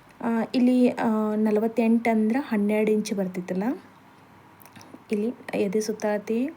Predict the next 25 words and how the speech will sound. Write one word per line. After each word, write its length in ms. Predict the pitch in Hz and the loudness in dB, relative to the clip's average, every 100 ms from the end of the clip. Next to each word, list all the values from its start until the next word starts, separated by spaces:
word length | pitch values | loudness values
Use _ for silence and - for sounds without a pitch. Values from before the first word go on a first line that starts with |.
| - | -4
ಪೂರ್ತಿ 520 | 233 220 - 247 302 427 - - - - | -2 -2 -4 -2 -2 -6 -18 -20 -16 -4
ನಲವತ್ತೆಂಟು 580 | 214 202 208 208 196 190 | -2 0 0 0 -2 -2
ಬರ್ತೈತಿ. 420 | 190 185 185 262 | -4 -4 -8 -6
ಅದ್ರಾಗ 540 | - 208 185 208 233 277 339 | -4 -4 -4 -4 -4 -4 -2
ನಾಲ್ಕು 480 | 226 202 226 226 | 0 0 -2 -2
ಭಾಗ 200 | 220 214 220 | -2 0 -2
ಮಾಡಿದರೆ 440 | 202 190 185 220 | -2 -2 -4 -4
ಹನ್ನೆರಡು 600 | 277 208 196 196 214 214 | -6 -4 -4 -2 -2 0
ಬರ್ತೈತಿ. 520 | 185 170 165 170 214 392 - - - - - - - 226 | -2 -4 -10 -6 -6 -6 -12 -20 -20 -20 -20 -20 -10 -4
ನಾಲ್ಕು 360 | 226 214 220 | -2 -2 -4
ಭಾಗ 140 | 220 240 | -4 -4
ಹನ್ನೆರಡು 580 | - 202 208 220 233 320 | -4 -2 0 2 0 0
ಮತ್ತು 520 | 415 330 - 330 339 | -4 -8 -2 -2 0
ಹೊಲಿಗೆ 320 | 226 202 240 | 0 2 2
ಒಳಗೆ 200 | 233 240 | 2 0
ಹೋಗಾಕ 440 | 220 202 202 202 214 | -2 -2 -4 -4 -4
ಎರಡು 360 | 214 196 190 | 0 0 2
ಇಂಚು 300 | 196 196 190 | 2 0 -2
ತೊಗೊಂಡೀನಿ, 560 | 214 202 185 185 185 233 | -2 0 0 2 2 0
ಹದಿನಾಲ್ಕು 680 | - 202 190 208 208 202 196 | -2 -4 -2 -2 -4 -4 0
ಇಂಚು. 460 | 180 180 311 415 | 0 0 -2 -2
ನಾನಿಲ್ಲಿ 340 | 262 220 214 240 | 0 0 0 -2
ಪೂರ್ತಿಯಾಗಿ 600 | - 214 214 208 202 196 | 0 0 0 -2 -4 -4
ಹದಿನಾಲ್ಕು 720 | 254 190 190 196 185 185 185 | -8 -6 -2 -2 -2 -2 -2
ಇಂಚು 400 | 185 185 370 | -2 0 -4